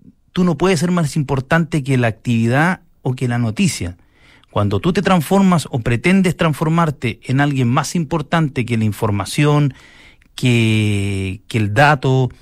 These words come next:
que la actividad, que el contexto, estamos en un problema. Eh, y el otro problema, encuentro yo, que tiene el periodismo de deporte hoy día es que los colegas,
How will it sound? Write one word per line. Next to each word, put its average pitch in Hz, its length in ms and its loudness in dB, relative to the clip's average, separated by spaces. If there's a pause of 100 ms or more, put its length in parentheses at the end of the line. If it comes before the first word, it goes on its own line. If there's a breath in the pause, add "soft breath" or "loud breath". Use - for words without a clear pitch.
(440 soft breath)
que 120 140 -4
la 113 80 0
actividad, 127 840 -2
que - 100 -6
el 113 160 -6
contexto, 156 800 -4
estamos 131 400 0
en 123 60 2
un 117 120 0
problema. 98 480 -4 (1040 soft breath)
Eh, 113 600 2 (100)
y 135 140 2
el 127 100 4
otro 220 440 2
problema, 165 420 0
encuentro 175 400 -2
yo, 165 120 0
que 165 100 -2
tiene 170 180 0
el 165 80 -2
periodismo 151 640 0
de 143 100 2
deporte 147 400 -2
hoy 131 120 2
día 135 360 0 (880 soft breath)
es 165 160 0 (100)
que 151 240 0
los 135 140 0
colegas, 170 720 0